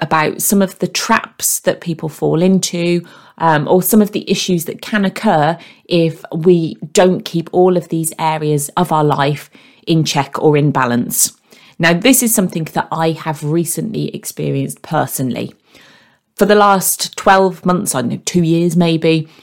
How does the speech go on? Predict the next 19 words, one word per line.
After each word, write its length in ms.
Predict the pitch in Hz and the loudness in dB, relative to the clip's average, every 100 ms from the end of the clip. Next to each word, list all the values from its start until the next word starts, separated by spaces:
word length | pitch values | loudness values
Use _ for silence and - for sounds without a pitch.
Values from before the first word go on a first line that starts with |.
| _ - | _ 0
I 120 | 180 | 0
have 220 | 170 165 | 0 -2
been 160 | 180 170 | -2 0
so 320 | - 196 196 | 0 2 0
focused 540 | - 180 156 - 147 | -2 -4 -4 -6 -6
on 180 | - 160 | -2 0
Beyond 560 | 156 160 143 139 135 - | 4 4 4 2 -2 -2
and 160 | 147 | -2
being 200 | 143 147 | 0 0
able 240 | 143 139 143 | 0 -4 -6
to 160 | - | -6
deliver, 560 | 151 160 156 151 151 156 - - _ _ _ | -2 2 2 2 0 0 -4 -20 _ _ _
um, 380 | 156 135 120 107 - | 2 2 0 -4 -4
a 60 | |
great 320 | 151 - 127 - | -4 -2 -2 -2
service 560 | - 190 180 180 156 | 2 2 4 0 -2
to 160 | - 151 | -4 -4
our 120 | 139 | -2
students, 800 | - - 196 185 180 175 170 | -2 2 2 4 4 2 -2